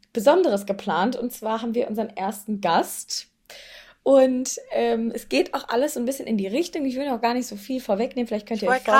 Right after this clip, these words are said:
Speaker 1: vorstellen,
Speaker 2: schon
Speaker 1: wen
Speaker 2: intervenieren. Mal
Speaker 1: um wen,
Speaker 2: müssen
Speaker 1: genau,
Speaker 2: es ja
Speaker 1: um
Speaker 2: spannend
Speaker 1: wen es sich
Speaker 2: machen.
Speaker 1: handelt und worüber wir sprechen. Aber es lohnt sich auf jeden Fall, nächste Woche wieder einzuschalten.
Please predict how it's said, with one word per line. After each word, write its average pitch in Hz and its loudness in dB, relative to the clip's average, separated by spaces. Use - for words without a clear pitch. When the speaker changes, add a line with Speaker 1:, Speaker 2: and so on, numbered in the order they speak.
Speaker 1:
vorstellen, 208 0
Speaker 2:
schon 247 6
Speaker 1:
wen 190 0
Speaker 2:
intervenieren. 202 2
Mal 208 4
Speaker 1:
um 247 4
wen, 247 6
Speaker 2:
müssen - -10
Speaker 1:
genau, 269 8
Speaker 2:
es 214 2
ja 262 2
Speaker 1:
um 247 0
Speaker 2:
spannend 226 4
Speaker 1:
wen 240 4
es 214 -2
sich - -6
Speaker 2:
machen. 349 4
Speaker 1:
handelt 302 4
und 233 2
worüber 226 2
wir 202 -4
sprechen. 285 -4
Aber 214 2
es 214 -2
lohnt 254 4
sich - -6
auf 240 0
jeden 254 0
Fall, 220 4
nächste 247 0
Woche 220 2
wieder 208 0
einzuschalten. 196 -2